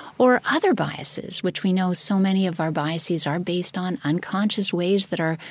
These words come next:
brain tells us, "That person doesn't look like you, you should be afraid of them." And we have to be able to overcome that. So what mindfulness actually does is mindfulness enables you to be present with your own mind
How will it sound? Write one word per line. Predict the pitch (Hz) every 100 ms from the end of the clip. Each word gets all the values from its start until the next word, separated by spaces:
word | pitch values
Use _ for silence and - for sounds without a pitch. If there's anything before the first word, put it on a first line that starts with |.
| -
brain | - 185 208
tells | 190 214 214 208
us, | 208 - - - - -
"That | -
person | - 220 214 214
doesn't | 214 214 214
look | 214 220
like | 202 -
you, | 165
you | 151 151
should | - 185
be | 202
afraid | 202 - 202 208
of | 185
them." | 156 147 175 -
And | 185
we | 190
have | 190
to | -
be | 202 185
able | 180
to | 185 175
overcome | 170 170 151 160 160
that. | 160 - - - - - - - - -
So | - 269
what | 254
mindfulness | 240 277 349 - 285 233 208
actually | 196 - 185
does | 165 143 139 180 208 - -
is | 196 190
mindfulness | 202 214 226 277 269 247 196 175
enables | 196 185 202 240 220 196
you | 175 165
to | -
be | 170 185 180 175 - _
present | - 185 220 220
with | 190 190 190
your | 185
own | 180 180
mind | 170 196 220 135 147 165